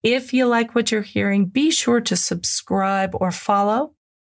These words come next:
Maybe leave a rating and review. Let other people know you're enjoying the show. And I hope that you'll spread the word by telling an astrology-loving friend about the podcast.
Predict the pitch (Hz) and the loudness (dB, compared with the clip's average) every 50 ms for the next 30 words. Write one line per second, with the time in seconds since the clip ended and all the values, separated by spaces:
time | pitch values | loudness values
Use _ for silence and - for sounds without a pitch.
0 | _ - 415 440 427 370 349 285 277 269 240 247 233 214 220 202 214 208 214 214 | _ -2 0 2 2 2 2 2 2 2 2 2 2 2 2 2 2 2 2 2
1 | 202 196 196 180 185 190 180 - 170 170 175 175 175 175 170 156 180 185 185 - | 2 2 2 2 0 0 0 -2 0 0 0 0 0 0 0 0 0 -2 -2 -2
2 | - 196 196 202 196 - 190 180 180 185 180 180 175 175 175 180 185 175 165 180 | -2 0 0 0 -2 -2 -2 -2 0 2 2 2 2 2 2 2 2 2 2 2
3 | 180 170 - 190 185 180 180 175 175 170 170 - - - 190 180 180 175 175 175 | 0 0 0 2 2 2 2 2 0 0 -2 -2 0 0 0 0 0 0 -2 -6
4 | - _ _ _ _ - 254 254 254 240 240 226 - 277 269 226 247 220 - - | -10 _ _ _ _ -2 0 0 0 0 -2 -4 -2 -4 -2 0 -2 -2 0 0
5 | 226 214 - - - 214 214 - 208 196 190 208 208 214 208 175 185 185 190 185 | 0 0 -2 -2 0 0 0 0 0 0 0 0 0 0 0 -2 -2 -2 -4 -4
6 | 190 - - - 254 269 285 269 262 254 240 233 220 226 - - 190 196 202 202 | -4 -6 -4 -2 0 0 2 2 2 4 4 2 2 0 -2 -2 0 0 0 0
7 | 208 208 180 - 208 208 185 175 175 180 180 185 185 180 180 - - 185 185 180 | 0 0 0 0 0 0 0 0 0 0 0 0 -2 -2 -2 -2 0 0 0 0
8 | 180 180 180 175 175 - - - 180 170 185 180 - - 170 156 170 170 - - | -2 -2 -2 -4 -4 -6 -4 -2 -2 -2 -2 -2 -4 -4 -4 -2 -2 -4 -4 -6
9 | - | -8